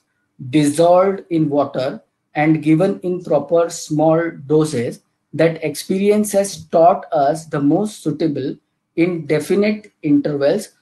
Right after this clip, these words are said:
for the quickest accomplishment of the cure,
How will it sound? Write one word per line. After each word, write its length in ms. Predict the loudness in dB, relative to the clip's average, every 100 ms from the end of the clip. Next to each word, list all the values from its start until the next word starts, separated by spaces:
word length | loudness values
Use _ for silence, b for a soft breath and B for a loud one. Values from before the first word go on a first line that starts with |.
| _ -2
for 140 | 0
the 140 | 0 -2 -4
quickest 640 | -2 -2 -2 -2 -2 -8
accomplishment 920 | -8 0 0 0 -2 -2 -2 0 -2 -6 _ _ _ -4
of 180 | -2 -2
the 80 | -2
cure, 520 | 0 2 2 -2